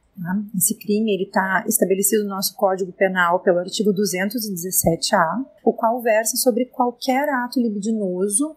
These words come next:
que envolva um adulto maior de dezoito anos com uma criança e ou, né, adolescente de até quatorze anos de idade.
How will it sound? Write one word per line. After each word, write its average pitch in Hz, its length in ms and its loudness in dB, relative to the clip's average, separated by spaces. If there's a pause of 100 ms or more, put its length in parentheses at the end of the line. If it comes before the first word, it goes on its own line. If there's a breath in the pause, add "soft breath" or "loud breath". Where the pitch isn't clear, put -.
(100)
que - 160 0
envolva 190 540 -2
um 220 40 2
adulto 190 440 -2
maior 190 320 2
de 262 100 -4
dezoito 240 400 -2
anos 196 720 0
com 240 160 0
uma 311 120 0
criança 247 640 0 (320)
e 247 300 2
ou, 226 340 0
né, 196 240 0
adolescente 202 680 -2
de 208 140 0
até 208 500 -2
quatorze 220 400 -4
anos 208 140 -10
de 233 100 -2
idade. 196 560 -4